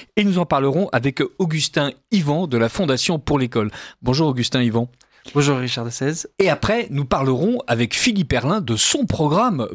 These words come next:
Speaker 1: pour, euh, la présidentielle, un programme absolument admirable, euh, <laughs> qu'il va développer, euh, sous nos yeux éblouis, puisque pour l'instant, son site de campagne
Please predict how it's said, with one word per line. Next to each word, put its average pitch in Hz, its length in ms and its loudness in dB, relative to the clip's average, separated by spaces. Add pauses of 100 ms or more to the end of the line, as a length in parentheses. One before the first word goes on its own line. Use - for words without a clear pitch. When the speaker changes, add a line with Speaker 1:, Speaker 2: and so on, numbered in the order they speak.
Speaker 1:
pour, 180 340 2
euh, 120 60 0
la 120 120 2
présidentielle, 135 760 0
un 110 100 -4
programme 127 460 0
absolument 139 540 0
admirable, 120 560 0 (340)
euh, 120 80 4 (440)
<laughs> - 400 -2
qu'il 120 160 0
va 117 100 2
développer, 143 580 0 (380)
euh, 117 240 2
sous - 180 -2
nos 151 140 4
yeux 139 380 0
éblouis, 170 400 2
puisque 139 280 -2
pour 208 220 0
l'instant, 165 380 -2
son 175 200 0
site 165 240 0
de 123 120 2
campagne 147 420 0